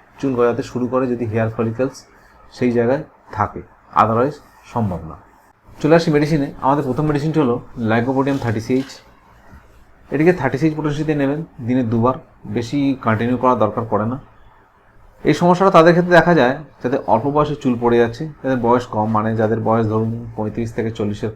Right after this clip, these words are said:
কম বা কুড়ির কম, তাদের ক্ষেত্রে চুল উঠে যাচ্ছে প্রচণ্ড পরিমাণে এবং চুল এরকমভাবে ওঠে যে ছোপ ছোপ হয়ে জায়গা জায়গা থেকে চুল উঠে যায় প্যাচেসের মতো এবং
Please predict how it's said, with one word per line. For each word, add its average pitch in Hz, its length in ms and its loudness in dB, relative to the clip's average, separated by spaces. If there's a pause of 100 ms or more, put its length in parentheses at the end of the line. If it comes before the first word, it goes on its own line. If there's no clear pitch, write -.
কম 107 320 0 (1000)
বা 104 440 0
কুড়ির 127 240 4
কম, 104 260 -4 (920)
তাদের 117 200 -2
ক্ষেত্রে 131 240 -4
চুল 120 280 -2
উঠে 110 160 -2
যাচ্ছে 123 240 -2
প্রচণ্ড 117 400 -4
পরিমাণে 113 460 0
এবং 127 240 -2 (280)
চুল 147 160 2
এরকমভাবে 147 420 4
ওঠে 147 320 2 (760)
যে 113 300 2
ছোপ 156 300 4
ছোপ 156 120 6
হয়ে 160 160 8
জায়গা 123 380 6
জায়গা 135 160 8
থেকে 139 160 2
চুল 135 220 2
উঠে 127 180 2
যায় 135 180 4
প্যাচেসের 123 380 -2
মতো 127 320 -4 (720)
এবং 147 280 4